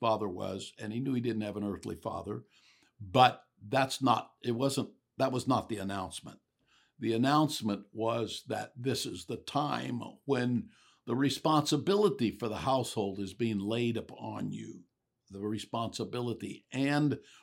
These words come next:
we're going to give you instruction and training on how you become the leader of the household. All of this is part of his identity and part of him finding himself.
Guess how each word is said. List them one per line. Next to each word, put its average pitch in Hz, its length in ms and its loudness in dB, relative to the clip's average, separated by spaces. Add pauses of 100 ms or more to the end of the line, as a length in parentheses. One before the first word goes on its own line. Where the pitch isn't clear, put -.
we're 113 140 -2
going 123 220 0
to 120 40 2
give 113 220 0
you 113 160 0
instruction 117 640 -2
and 110 220 0
training 143 680 2 (120)
on 104 160 -8
how 127 280 4
you 110 220 2
become 110 460 -2
the 101 120 -6
leader 117 640 -2
of 95 180 -8
the 98 100 -4
household. - 720 -6 (1160)
All 131 260 8
of 110 160 2
this 120 220 0
is 98 160 -4 (100)
part - 480 2 (480)
of 110 140 0
his 113 200 0
identity 107 760 0 (1040)
and 107 400 -2
part 139 500 4
of - 160 -6
him 120 320 0 (100)
finding 123 600 2
himself. 104 760 -4